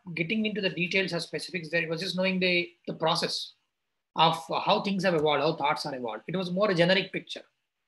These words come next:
But today we got into the mechanism, because things got complex as we learned more about them. So the picture I gave today is a bit complex. That is why I was also admitting that this is a bit complex, but we'll get a little bit more insight into that.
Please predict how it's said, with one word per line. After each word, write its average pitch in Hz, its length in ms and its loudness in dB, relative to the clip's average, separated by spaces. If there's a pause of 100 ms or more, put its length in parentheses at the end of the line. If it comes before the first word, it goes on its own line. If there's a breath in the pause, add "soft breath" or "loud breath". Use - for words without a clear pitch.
(120)
But 175 160 -6
today 226 340 6
we 190 140 0
got 180 240 4
into 202 140 -4
the 180 140 4
mechanism, 160 540 2
because 151 260 -2
things 214 260 -4
got 185 300 2
complex 165 460 0
as 160 180 0
we 170 100 2
learned 156 380 2
more 139 160 -4
about 120 260 -12
them. - 100 -20 (500)
So - 60 -8
the 170 80 4
picture 208 320 2
I 226 60 6
gave 190 240 2
today 185 220 -2
is 165 60 -4
a 151 40 -12
bit 202 160 -2
complex. 180 420 0
That 156 140 -6
is 160 80 -4
why 165 60 4
I 160 40 4
was 147 160 0
also 147 500 -2
admitting 175 360 0
that 156 160 0 (480)
this 156 100 -4
is 156 80 -2
a 139 40 -8
bit - 160 -4
complex, 170 400 -4
but 185 140 -8
we'll 208 140 0
get 233 220 4
a 190 40 0
little 220 140 0
bit 247 160 0
more 196 220 2
insight 180 360 0
into 165 180 -2
that. 123 120 -6